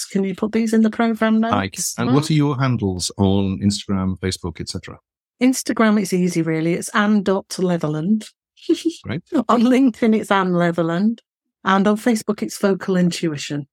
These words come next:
Speaker 2: Excellent.
Speaker 1: It's just with having different audiences. I tend to speak to singers more on Facebook, and I tend to speak to business people more on LinkedIn.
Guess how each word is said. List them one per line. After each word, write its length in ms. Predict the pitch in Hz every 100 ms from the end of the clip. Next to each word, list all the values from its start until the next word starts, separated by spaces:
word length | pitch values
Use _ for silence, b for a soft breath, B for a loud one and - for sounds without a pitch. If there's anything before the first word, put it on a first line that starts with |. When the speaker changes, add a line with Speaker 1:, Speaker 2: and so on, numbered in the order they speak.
| _ _ _ _ -
Speaker 2:
Excellent. 680 | 156 143 135 - 87 - - _ _
Speaker 1:
It's 180 | 233 214
just 240 | 262 -
with 160 | 254 220
having 400 | 233 220 214 208
different 440 | 214 - 208 190
audiences. 600 | 208 196 185 185 175 185
I 160 | 185 190
tend 220 | 180 220
to 60 | 220
speak 340 | - 233 220
to 80 | 220
singers 540 | 202 196 190 170 165 -
more 380 | 165 165 165
on 240 | 160 160 156
Facebook, 560 | 175 165 165 - 175
and 140 | 175 175
I 80 | 175
tend 260 | 175 170
to 60 | 170
speak 360 | 170 170 170 170
to 100 | 170
business 340 | 160 156 156
people 320 | - 160 160 165
more 260 | 165 160
on 80 | 156
LinkedIn. 540 | 151 151 156 - 151